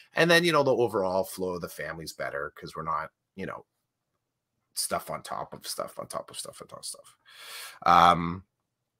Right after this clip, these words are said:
I feel like, and I still try and operate that way for myself. So, uh,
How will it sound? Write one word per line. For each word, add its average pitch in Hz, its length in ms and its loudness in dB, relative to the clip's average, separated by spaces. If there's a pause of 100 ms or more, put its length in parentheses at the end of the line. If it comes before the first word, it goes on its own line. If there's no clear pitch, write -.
(1040)
I 113 100 8
feel 131 240 2
like, 120 240 4
and 127 120 8
I 139 80 10
still 160 260 8
try 135 200 8
and 117 80 8
operate 110 360 6
that 95 160 0
way 90 160 -2
for 90 140 -10
myself. - 720 -6
So, 78 760 -4 (600)
uh, 78 360 -8